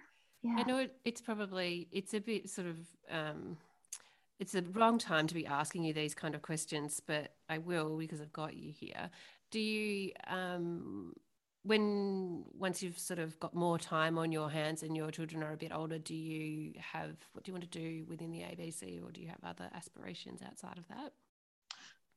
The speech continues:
Speaker 1: Look, it just, I think it changes a lot once you have kids.
Speaker 2: Mm.
Speaker 1: And I,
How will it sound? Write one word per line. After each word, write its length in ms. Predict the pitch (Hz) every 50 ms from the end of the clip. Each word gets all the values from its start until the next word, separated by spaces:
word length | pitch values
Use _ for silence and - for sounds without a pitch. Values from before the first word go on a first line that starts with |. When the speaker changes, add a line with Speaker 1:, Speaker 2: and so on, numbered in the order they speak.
| _ _ _ _ _ _ _ -
Speaker 1:
Look, 120 | - - -
it 100 | - -
just, 220 | - - - - -
I 40 | -
think 180 | 269 - 370 440
it 100 | 381 -
changes 380 | - 220 202 190 208 208 196
a 60 | 202
lot 240 | 175 165 156 - -
once 180 | 127 131 127 -
you 60 | 151
have 320 | 131 - - - - - -
kids. 520 | - - - - 240 269 254 - - - -
Speaker 2:
Mm. 240 | 311 - 196 175 170 -
Speaker 1:
And 380 | 185 180 175 175 170 170 165 - -
I, 400 | - 143 120 117 - 131 -